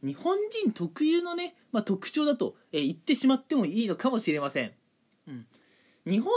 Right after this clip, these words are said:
以外の国でね、ここまで同調圧力の風潮が強い国っていうのもなかなかないと思いますよ。うん。例えばですけども、えー、まあ、日本人で、えー、会社員の方は考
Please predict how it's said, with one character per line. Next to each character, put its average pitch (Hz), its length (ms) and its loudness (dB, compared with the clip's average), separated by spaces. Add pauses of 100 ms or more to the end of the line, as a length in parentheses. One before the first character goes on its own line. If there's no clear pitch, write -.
(120)
以 226 100 4
外 233 140 4
の 131 80 -4
国 143 260 -6
で 147 120 -2
ね、 185 180 -6 (240)
こ 180 160 -6
こ 359 140 2
ま 466 120 0
で 196 100 2
同 190 320 4
調 247 360 2
圧 185 220 -2
力 190 180 0
の 139 80 -2
風 175 220 0
潮 190 160 0
が 185 100 2
強 190 300 0
い 196 100 2
国 147 240 -2
っ 135 60 -6
て - 160 -4
い - 20 2
う 123 40 2
の 120 100 -2
も 107 120 -4
な 110 140 -4
か - 160 2
な 269 140 4
か 254 100 2
な 240 80 2
い 226 120 2
と 143 100 -2
思 123 100 -2
い 120 60 -2
ま 117 80 -8
す - 100 -14
よ。 107 160 -14 (160)
う 139 60 -10
ん。 104 160 -10 (960)
例 359 100 4
え 320 60 4
ば 156 100 0
で 127 80 -4
す - 120 -14
け 135 100 -2
ど 127 100 -2
も、 127 380 0 (320)
え 117 140 -6
ー、 - 20 -6
ま 117 140 -6
あ、 113 60 -4
日 123 160 -2
本 220 340 4
人 196 200 -2
で、 104 240 -4 (220)
え 107 440 -10
ー、 - 60 -12
会 285 220 4
社 359 100 2
員 294 80 2
の 170 60 0
方 147 160 -4
は 131 80 0
考 160 160 -10